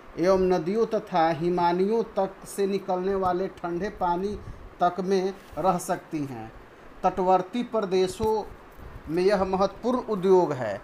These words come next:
जिसमें प्राचीन उपायों से लेकर नवीन तकनीकों का उपयोग किया जाता रहा है। प्रतिध्वनिक गंभीरता यंत्र, जिसे कि सोनार बोला जाता है, का उपयोग जल के नीचे मछलियों के स्रोतों को,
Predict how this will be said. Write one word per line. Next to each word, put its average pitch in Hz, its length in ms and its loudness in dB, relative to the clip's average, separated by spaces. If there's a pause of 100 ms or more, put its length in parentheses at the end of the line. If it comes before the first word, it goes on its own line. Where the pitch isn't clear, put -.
(320)
जिसमें 170 420 -2
प्राचीन 180 520 2
उपायों 190 500 4
से 190 200 0
लेकर 185 360 2
नवीन 185 420 2
तकनीकों 190 560 2
का 202 180 4
उपयोग 190 420 2
किया 185 220 6
जाता 170 520 6 (680)
रहा 156 400 6
है। 110 300 -6 (520)
प्रतिध्वनिक 190 880 4
गंभीरता 180 520 4
यंत्र, 185 340 4
जिसे 180 320 0
कि 190 160 -6
सोनार 180 540 6
बोला 175 280 6
जाता 160 400 4
है, 156 240 0 (380)
का 160 120 8
उपयोग 170 360 2
जल 202 260 6
के 196 160 0
नीचे 190 260 0
मछलियों 190 600 0
के 196 140 -4
स्रोतों 185 420 -4
को, 208 180 -4